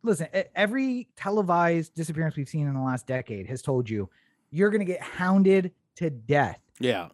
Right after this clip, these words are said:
Speaker 1: C N N is in his parents' front yard right now,
Speaker 2: Yeah.
Speaker 1: recording the back of the blinds, hoping to see something. That's
Speaker 2: Yeah.
Speaker 1: it.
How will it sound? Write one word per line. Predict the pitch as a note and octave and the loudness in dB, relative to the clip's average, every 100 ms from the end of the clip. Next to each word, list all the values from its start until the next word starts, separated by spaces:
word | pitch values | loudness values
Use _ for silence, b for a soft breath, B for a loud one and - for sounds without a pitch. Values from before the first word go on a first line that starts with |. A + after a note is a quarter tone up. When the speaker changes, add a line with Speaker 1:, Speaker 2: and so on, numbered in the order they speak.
| - | -6
Speaker 1:
C | A#3+ B3 | 2 4
N | G#3 | 4
N | G#3 G3 | 4 2
is | F#3 F3+ E3 | -2 -6 -6
in | E3 | -6
his | C3 F#3 - _ | 0 0 -2 _
parents' | F3+ F3+ E3+ - | -4 -4 -4 -6
front | E3+ A#2 | -8 -4
yard | D3+ C#3+ B2+ A#2+ G#2+ | 2 4 2 0 -4
right | A#2+ C3+ D3 D3+ D3+ - | -6 2 4 4 0 -6
now, | C#3 C3+ A2 F2+ - | -2 -2 -2 -6 -2
Speaker 2:
Yeah. | - | -2
Speaker 1:
recording | - B3 B3+ B3 A#3 F#3+ | 2 4 4 4 2 0
the | D#3 | -6
back | C#3+ E3+ F3+ G3+ | -4 -2 -2 -2
of | F#3 | -6
the | E3 | -6
blinds, | E3 E3 C#3 A#2 G#2 F#2+ - _ _ | -2 -2 -2 -4 -8 -12 -20 _ _
hoping | - F3 F3 D#3+ | -2 0 0 -2
to | C#3+ | -4
see | D3 | -6
something. | A#2 F2 - D2+ - | -8 -10 -12 -12 -2
That's | D3+ | -2
Speaker 2:
Yeah. | |
Speaker 1:
it. | - | -2